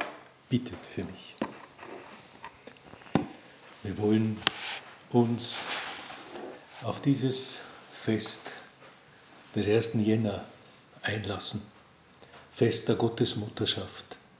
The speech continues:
Mariens. Ein Fest, das uns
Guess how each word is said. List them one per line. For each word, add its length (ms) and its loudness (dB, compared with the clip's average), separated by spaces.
Mariens. 680 -4
Ein 140 0
Fest, 540 4
das 220 4
uns 720 0